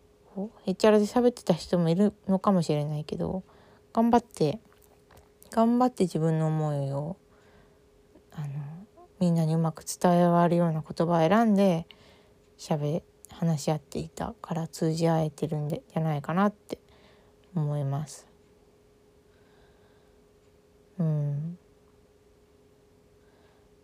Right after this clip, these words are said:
だからね、いろいろあっていいんだ、いざこざ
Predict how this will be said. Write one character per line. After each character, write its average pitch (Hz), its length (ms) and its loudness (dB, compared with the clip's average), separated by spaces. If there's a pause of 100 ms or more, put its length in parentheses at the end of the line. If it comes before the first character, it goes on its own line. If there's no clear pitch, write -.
(140)
だ 202 80 -8
か - 140 -6
ら 160 160 -2
ね、 151 400 -6 (240)
い 180 80 -2
ろ 196 200 4
い - 20 4
ろ 202 120 4
あ 196 60 4
っ 196 40 -2
て - 220 -4
い - 20 4
い 175 120 4
ん 170 120 2
だ、 147 140 -2
い 165 140 -2
ざ 175 160 2
こ 160 140 -4
ざ 156 220 -4